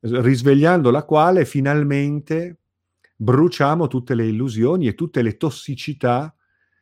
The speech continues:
che ci impediscono di essere ciò che siamo. Bene, io con questo concluderei. Ho ancora diverse domande in coda, mi scuserete se oggi non ho fatto in tempo a trattarle. Ehm,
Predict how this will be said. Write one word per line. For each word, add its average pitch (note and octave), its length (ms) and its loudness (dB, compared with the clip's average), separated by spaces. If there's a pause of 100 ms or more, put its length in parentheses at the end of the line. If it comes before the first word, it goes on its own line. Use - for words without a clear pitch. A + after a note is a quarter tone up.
(120)
che - 120 -4
ci D#3 160 -6
impediscono D#3 560 -4
di A#2 120 -4
essere A#2+ 280 -6
ciò A#2+ 120 -8
che G#2 160 -14
siamo. - 480 -18 (2000)
Bene, B2+ 320 2
io F3+ 240 0
con B2+ 200 0
questo B2 480 -2
concluderei. B2+ 760 0
Ho C#3 160 -4
ancora C#3+ 380 -4
diverse A#2+ 400 -4
domande A2+ 400 -6
in A#2+ 80 -4
coda, D3+ 340 -2
mi C3+ 160 -2
scuserete A#2+ 760 0
se G#2 200 -8
oggi G#2+ 320 -6
non G2 140 -10
ho G2 60 -10
fatto G#2 260 -12
in G2+ 100 -12
tempo G#2+ 500 -10
a F2+ 400 -8 (300)
trattarle. A#2 1000 0 (1120)
Ehm, G#2 1500 0